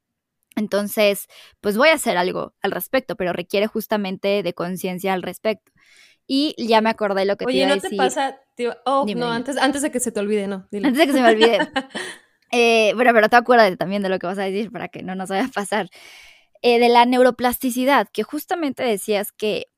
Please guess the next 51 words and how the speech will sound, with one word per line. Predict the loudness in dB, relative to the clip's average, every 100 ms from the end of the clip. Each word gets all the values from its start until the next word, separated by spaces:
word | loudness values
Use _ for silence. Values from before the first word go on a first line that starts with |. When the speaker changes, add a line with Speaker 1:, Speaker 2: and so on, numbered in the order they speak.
| _
Speaker 1:
que | -4
empiezas | -2 -2 -2
a | -4
cacharte | -6 -2 -2 0 -6 -6
y |
empiezas | -10 -10 -6
a | -6
agradecer | -4 -6 -2 0 2
y | 0
entonces | -8 -4
la | 0
vida | 0
te | -2 -2
va | -2
a |
dar | -2 -4
más | -6 -4
de | -4
lo | -4
mismo, | -6 -10 -10 -12 -12 -14
más | -12 -8 -8
de | -6
ese | -8
agradecimiento. | -8 -8 -10 -10 -12 -10 -10
O | -12
sea, | -10
tú | -10
solito | -8 -6 -6 -8
te | -6
vas | -6 -4
a |
dar | -6 -6
más | -10
eso | -14 -16
porque | -14 -8 -6
además | -6 -6 -8 -8 -10 _ _ -20 _
sucede, | -20 -20 -14 -4 -2 0 0 -2
igual, | -4 -2 0 0 -4 -8 _
fíjate | -10 -8 -10
cómo | -14 -14
está | -14 -16
todo | -12 -12
conectado, | -12 -16 -10 -8 -6 -8 _ _ _ _ _ _ _ -6
que | -2
a |
partir | 0 0 0
de | 0
esta | 0 -2
ley | 0 0
de | -2 -2
autosimilitud, | -6 -6 -10 -8 -8 -8 -6 -4 -4